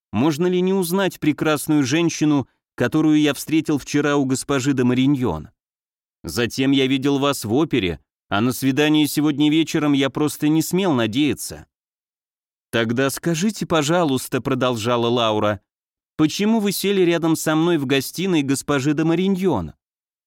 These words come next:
Луици виновато опустил глаза и ответил со смиренным нахальством человека,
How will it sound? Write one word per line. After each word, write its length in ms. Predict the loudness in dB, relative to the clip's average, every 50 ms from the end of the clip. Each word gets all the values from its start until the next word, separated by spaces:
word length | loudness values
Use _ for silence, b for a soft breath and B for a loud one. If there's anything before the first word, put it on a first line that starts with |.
| _ _ _ _ _ _ _ _ _ _ -8
Луици 560 | -4 -2 0 0 0 0 -2 -4 -6 -6 -4
виновато 520 | -2 0 0 0 0 0 0 0 0 -2 -2
опустил 500 | 0 0 -2 -2 -2 -2 0 0 0 0
глаза 440 | 0 0 0 0 0 0 0 0
и 120 | 0 2 0
ответил 520 | 0 -2 -2 0 0 0 0 0 -2 -2 -4
со 140 | -4 -8
смиренным 540 | -4 -2 0 2 2 2 2 2 0 0 0
нахальством 600 | 0 0 -2 -2 -2 -2 -2 -2 -4 -4 -4 -4 -4
человека, 720 | -4 -4 -4 -2 -2 0 0 -2 -2 -2 -2 -4 -4